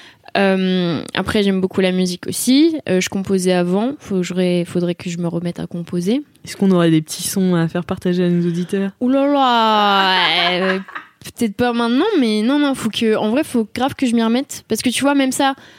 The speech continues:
Speaker 1: euh, j'étais vachement plus, euh, créative et, euh, dans l'imagination avant.
Speaker 2: Ah ouais ?
Speaker 1: Et vu que maintenant je suis plus réfléchie et que je me conditionne un peu en tant qu'adulte,
Speaker 2: Hmm.
Speaker 1: euh, c'est, bah, j-, j'arrive pas de ouf à créer des trucs, tu vois.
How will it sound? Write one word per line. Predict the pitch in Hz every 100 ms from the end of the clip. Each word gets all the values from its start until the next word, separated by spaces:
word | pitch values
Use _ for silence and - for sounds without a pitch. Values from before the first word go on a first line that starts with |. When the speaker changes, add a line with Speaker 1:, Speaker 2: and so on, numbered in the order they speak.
| _ -
Speaker 1:
euh, | 196 190 196 190 190
j'étais | 190 190 196
vachement | 208 240 254 247
plus, | - 240 -
euh, | 214 196 196 196
créative | - 240 220 - - 254 220
et, | 208 196
euh, | 190 190 185 185 185
dans | 190
l'imagination | 190 196 196 196 190 196 196 - 226 214 226 -
avant. | 196 202 214 _ _ _ _ -
Speaker 2:
Ah | 220 214
ouais ? | 233 -
Speaker 1:
Et | 208 196
vu | 208
que | 226
maintenant | 220 226
je | 233
suis | - 208 165 - _ _ _
plus | - 233
réfléchie | 220 208 214 - 277 302 294
et |
que | 226 208
je | 196
me | 196
conditionne | - 285 262 254 - 320 262
un | 214
peu | 233 226
en | 202
tant | 190 196
qu'adulte, | 185 208 190 285 403 - - - 220
Speaker 2:
Hmm. | 208 190
Speaker 1:
euh, | 190 196 190 196
c'est, | 196 - -
bah, | 196 196
j-, | 196 185
j'arrive | 202 196 196 196
pas | - - 277
de | 262
ouf | 254 - 220
à | 214 214 208
créer | 214 - 233 226
des | 214
trucs, | - 226
tu | - 190
vois. | 208